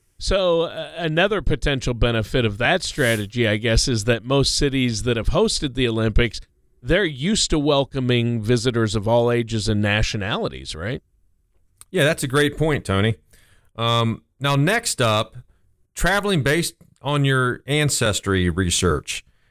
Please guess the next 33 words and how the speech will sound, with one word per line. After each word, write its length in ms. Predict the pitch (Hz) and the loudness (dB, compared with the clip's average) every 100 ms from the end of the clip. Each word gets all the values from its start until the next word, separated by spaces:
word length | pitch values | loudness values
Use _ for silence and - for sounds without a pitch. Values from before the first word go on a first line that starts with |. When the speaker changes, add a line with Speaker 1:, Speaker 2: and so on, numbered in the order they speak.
| - | -6
Speaker 2:
I 60 | - | -4
think 160 | 151 | -2
that's 200 | 160 156 | -2 0
another 380 | 139 143 156 127 | 0 0 0 0
option 480 | 110 113 - 120 110 | 0 -2 -2 0 2
that's 260 | 110 107 - | 2 0 -4
popular 480 | - 123 - 113 | -2 0 0 0
with 200 | 110 107 | 0 0
retired 520 | 104 104 110 107 104 - | -2 -4 0 0 0 0
folks 320 | 110 104 - | -2 0 0
right 200 | 104 98 | 0 2
now, 220 | 104 95 | 2 0
too. 480 | - 127 110 87 82 - - - | 0 0 2 0 -2 -10 -20 -4
You 60 | 131 | -2
know, 60 | |
if 100 | 127 | 0
your 80 | 120 | 0
family 360 | - 170 170 135 | 0 0 2 2
history 380 | 151 - 135 | 2 0 -2
includes 380 | 127 - 135 117 | 0 0 -2 -2
traceable 640 | - 135 143 143 139 131 | -2 0 0 -2 -2 0
immigration, 800 | 131 123 98 117 147 139 98 95 - _ _ - | 2 0 0 0 0 0 0 -2 -4 _ _ -6
you're 160 | 117 | -2
already 260 | 135 139 127 | 0 0 0
set, 400 | - 143 139 - | 0 0 0 -2
you 120 | 135 | 0
know, 120 | 117 | 0
the 100 | 110 | 0
stage 360 | 107 131 127 127 | 0 0 0 0
for 140 | 127 | 0
an 60 | 110 | 0
incredible 540 | 104 - 120 110 101 | 0 0 0 0 0
adventure. 580 | 98 95 127 - 87 80 | 0 2 0 2 0 -2